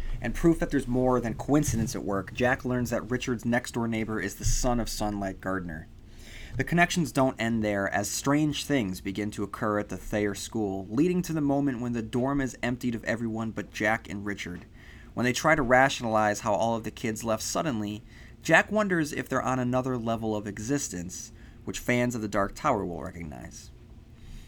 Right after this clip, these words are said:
Whatever level they're on causes the campus to twist and mutate all around them. It's never fully explained what's happening, other than the forces of Morgan have an ability to twist reality around them.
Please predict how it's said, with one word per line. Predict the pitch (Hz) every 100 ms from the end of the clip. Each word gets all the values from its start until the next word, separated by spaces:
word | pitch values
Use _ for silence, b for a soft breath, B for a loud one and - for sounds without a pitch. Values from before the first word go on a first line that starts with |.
| B -
Whatever | 156 214
level | 180 165 151
they're | 131 120
on | 113 113 110
causes | - 117 120 113
the |
campus | 110 123 117 - -
to | 104
twist | - 151 143 120
and | 117
mutate | 120 - 117 104
all | 98 101
around | 104 98 92 87
them. | 90 90 - B B
It's | B -
never | 170 160
fully | - 160 151
explained | 123 - - 113 107
what's | 101 -
happening, | - 104 92 92 98 104
other | 107 113
than | 113
the | 110
forces | - 117 117 117
of | 101
Morgan | 107 107 107
have | 107 104
an | 104
ability | 98 117 120 117 113
to | -
twist | 123 110 -
reality | 104 101 98 98 95
around | 95 90 82 90
them. | -